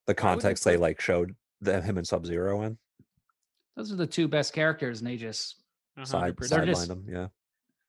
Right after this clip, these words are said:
Speaker 3: they're ruined in this movie. And then Scorpion's hand opens up and, like, a little, like, a bird.
Speaker 2: Yeah.
Speaker 1: Little,
Speaker 3: Scorpion.
Speaker 1: yeah, a little bird beak. I felt like that,
Speaker 3: Bullshit.
Speaker 1: that, um,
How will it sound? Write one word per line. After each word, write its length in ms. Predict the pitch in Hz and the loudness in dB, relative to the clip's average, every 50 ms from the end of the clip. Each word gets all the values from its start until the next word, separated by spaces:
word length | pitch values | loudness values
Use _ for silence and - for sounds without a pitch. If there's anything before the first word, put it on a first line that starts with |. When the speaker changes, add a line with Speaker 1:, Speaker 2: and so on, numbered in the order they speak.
| _ _ _ - | _ _ _ -10
Speaker 3:
they're 100 | 131 123 | -8 -6
ruined 380 | 117 127 131 131 123 113 104 | -2 -2 -2 0 0 -2 -4
in 80 | 101 98 | -4 -6
this 180 | 101 98 - - | -8 -8 -8 -8
movie. 240 | 113 107 110 107 | -8 -8 -8 -6
And 100 | - 139 | -4 -2
then 120 | 147 143 131 | -2 -2 -2
Scorpion's 600 | - - 170 170 170 170 175 151 135 120 113 - | -4 -2 0 0 2 2 0 -2 -2 -2 -4 -6
hand 440 | - 117 120 131 131 139 147 143 135 | -6 -6 -4 -4 -2 -2 -2 -4 -2
opens 360 | 135 143 139 - 143 143 131 | -4 -4 -4 -4 -6 -4 -4
up 200 | 147 143 143 - | -4 -4 -4 -6
and, 100 | 131 120 117 | -6 -6 -6
like, 200 | 117 113 110 - | -6 -8 -8 -6
a 60 | 113 | -6
little, 500 | 113 113 113 113 113 110 107 107 - - - - 117 | -6 -6 -6 -6 -6 -6 -8 -10 -12 -14 -16 -12 -10
like, 180 | 123 120 - | -10 -8 -8
a 60 | 117 | -8
bird. 520 | 107 98 - 107 110 120 131 131 135 135 131 - _ _ _ _ _ _ _ _ _ _ _ _ _ _ _ - | -8 -4 -2 -2 0 0 0 -2 -4 -6 -10 -12 _ _ _ _ _ _ _ _ _ _ _ _ _ _ _ -10
Speaker 2:
Yeah. 380 | 85 85 85 85 80 76 76 | -4 -2 0 0 0 0 -2
Speaker 1:
Little, 120 | - - - | -4 -4 -4
Speaker 3:
Scorpion. 380 | 127 139 139 139 135 135 131 - | 0 0 0 0 0 0 0 0
Speaker 1:
yeah, 80 | 147 | 2
a 40 | 147 | 0
little 160 | 131 127 127 | 0 -2 -4
bird 380 | 123 120 123 123 127 131 131 131 | -6 -6 -6 -6 -6 -6 -6 -6
beak. 340 | 139 139 143 143 143 - - _ _ - - _ _ _ _ _ _ _ _ _ _ _ _ _ _ _ _ _ _ _ _ _ - | -6 -6 -6 -6 -8 -12 -20 _ _ -20 -20 _ _ _ _ _ _ _ _ _ _ _ _ _ _ _ _ _ _ _ _ _ -10
I 80 | 156 156 | -8 -2
felt 200 | - 220 226 208 | 0 0 2 2
like 160 | 202 185 156 | 2 2 2
that, 180 | - 170 156 127 | 4 4 4 2
Speaker 3:
Bullshit. 480 | 110 95 98 147 139 139 135 101 101 | 0 -2 -4 -2 -2 -2 -2 -4 -6
Speaker 1:
that, 80 | 101 135 | -6 -4
um, 440 | 127 123 120 123 117 117 113 113 123 | -4 -4 -6 -6 -8 -10 -10 -12 -14